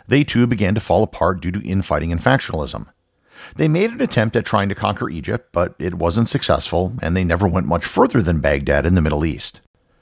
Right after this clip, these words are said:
Much of the massive army which was assembled ended up being sent to China to assist in the conquest of the Song dynasty. Berke Khan, the grandson of Genghis Khan who led the Golden Horde in Eastern Europe and Russia,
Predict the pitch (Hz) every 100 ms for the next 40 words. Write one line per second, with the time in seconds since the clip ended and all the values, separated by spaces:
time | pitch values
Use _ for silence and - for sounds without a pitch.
0 | _ _ - 160 254 226 175 147 139 127
1 | 98 - 220 208 110 90 95 80 82 82
2 | 71 101 98 98 98 95 101 90 - 92
3 | 85 85 - 151 101 85 101 98 - 92
4 | - 92 - 87 87 - 76 - 80 -
5 | 69 71 78 78 69 - - _ _ _
6 | _ _ _ - 101 285 - 131 - -
7 | - 67 73 _ 120 113 131 143 - 113
8 | 90 135 143 113 - 90 78 95 98 95
9 | 87 85 92 104 95 90 - 62 78 92
10 | 87 107 - 95 90 90 80 76 202 -
11 | 67 -